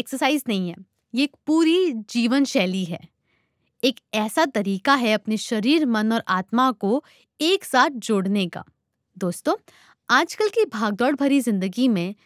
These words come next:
तनाव और चिंता हम सभी के जीवन का एक हिस्सा बन गया है। काम का pressure, परिवार की चिंताएं और रोजमर्रा की समस्याएं, ये सब मिलाकर हमारे मन को बेचैन कर देता है।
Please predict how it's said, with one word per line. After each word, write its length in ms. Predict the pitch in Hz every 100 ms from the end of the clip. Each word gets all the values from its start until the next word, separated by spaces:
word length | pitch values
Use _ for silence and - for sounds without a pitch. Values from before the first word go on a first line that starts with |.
| _ _
तनाव 380 | 208 190 175 262 -
और 100 | 262
चिंता 380 | - 214 196
हम 200 | 240 294
सभी 300 | 294 233 214 311
के 140 | 330
जीवन 320 | 226 214 208
का 100 | 220
एक 140 | 311 -
हिस्सा 260 | 240 262
बन 200 | 233 214
गया 200 | 190 180
है। 220 | 165 - - _ _ _ _ _
काम 280 | - 277 254
का 140 | 233 214
pressure, 560 | 226 214 - 214 208 - _ _
परिवार 400 | 220 202 190 202
की 140 | 214 220
चिंताएं 680 | 202 190 180 208 202 196 - _ -
और 160 | 320
रोजमर्रा 640 | 285 285 294 285 294 285
की 140 | 285 302
समस्याएं, 640 | 269 240 - 240 196 180 - _ _ _
ये 200 | 208 240
सब 240 | - 233
मिलाकर 580 | 233 202 196 190 190 226
हमारे 360 | 220 214 196 220
मन 280 | 208 214 226
को 240 | 226 247
बेचैन 500 | 208 190 - 214 220
कर 160 | 208 190
देता 280 | 185 170
है। 200 | 180 175